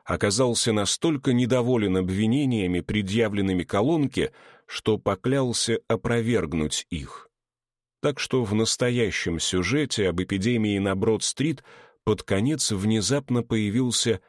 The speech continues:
диалектический поворот. Убедив некомпетентный в целом попечительский совет последовать его совету,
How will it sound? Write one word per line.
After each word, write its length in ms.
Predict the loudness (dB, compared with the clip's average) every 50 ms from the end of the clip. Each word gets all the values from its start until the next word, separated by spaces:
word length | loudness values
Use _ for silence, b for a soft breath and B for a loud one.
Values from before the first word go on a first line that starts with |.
| b b b b b
диалектический 1080 | b -4 0 2 2 2 2 0 -2 -2 -2 -2 0 0 0 0 -2 -2 -2 -2 -2 -2
поворот. 640 | 0 0 0 0 0 0 0 -2 -4 -6 -8 -16 _ _ _ _ _ _ _ _ _ _ -2
Убедив 640 | -2 0 0 2 0 0 0 0 -2 -2 -2 -2
некомпетентный 1000 | -2 0 0 0 0 0 0 0 0 -2 -2 0 0 0 0 0 -2 -2 -2 -2 -2
в 80 | -4
целом 420 | -4 -2 2 2 2 2 2 -2 -2
попечительский 920 | -2 -2 -2 0 0 -2 -2 -2 -2 -2 -2 -2 -2 -2 -2 -2 -2 -2
совет 500 | 0 0 0 0 0 0 -2 -2 -4 -4 -4
последовать 800 | -2 -2 0 0 0 0 0 0 0 0 0 -2 -2 -4 -2
его 300 | -2 0 0 2 0 0
совету, 600 | 0 2 0 0 0 0 -2 -2 -2 -2 -2 -4